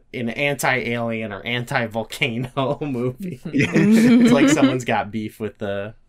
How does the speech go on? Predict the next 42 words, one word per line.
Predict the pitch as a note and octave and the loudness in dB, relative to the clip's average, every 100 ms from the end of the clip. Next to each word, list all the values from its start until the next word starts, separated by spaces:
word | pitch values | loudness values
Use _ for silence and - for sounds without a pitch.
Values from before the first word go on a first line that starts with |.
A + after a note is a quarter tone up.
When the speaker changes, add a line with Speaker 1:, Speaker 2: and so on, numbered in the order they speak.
| _ _ _ _ _ _ - | _ _ _ _ _ _ -12
Speaker 1:
with | G#2 - | -12 -6
the | G2+ F#2+ | -6 -4
volcano | G2+ G2 A2 G#2 G2+ F#2 | -6 -6 -6 -6 -6 -8
in | E2+ | -12
this | - | -12
one. | G#2+ - A#2+ _ _ _ _ - _ _ | -12 -12 -12 _ _ _ _ -20 _ _
And, | - E3 - | -6 -6 -4
and | D#3+ | -4
you | E3+ G#3+ | -4 -4
did | C#4 | -6
a | B3 | -6
good | A3 | -4
job. | F#3 F3 E3 D3 | -2 0 0 0
Like, | D3+ D3 - | -2 -2 -6
y-, | F#2+ - | -18 -14
you | C#3 D#3+ | -10 -10
talked | - G3 G3 | -2 -2 -2
about | D#3 B2+ | -2 0
a | |
lot | A2 C3 | 2 2
of | C3+ | 0
things | C3 A#2 G#2+ G#2+ - - _ _ | -2 -4 -4 -8 -12 -16 _ _
that | A#2 A#2 | -6 -2
I'm | A2 | -2
like, | G#2+ G#2+ | -4 -6
"Okay, | - B2+ A2+ G2 | -6 -4 -4 -4
this, | A#2+ B2+ - | -6 -6 -8
this | A#2+ B2 - | -8 -8 -4
does | A#2+ A#2 | -4 -6
fit | - A#2+ | -4 -4
in | G#2+ G2+ | -4 -6
with, | G#2 | -8
like, | G#2+ G#2 | -8 -4
a | A2 | -2
lot | G#2 G2+ | -2 -6
of | G2+ | -8
the | |
different | G2+ A2 A2 G2+ | -8 -8 -6 -8
anxieties | G2+ G#2 G2 G2 G2 F#2+ | -8 -4 -4 -4 -10 -10
at | A2 | -10
the | A2 | -8
time." | - G#2 F#2+ F#2+ | -8 -6 -8 -12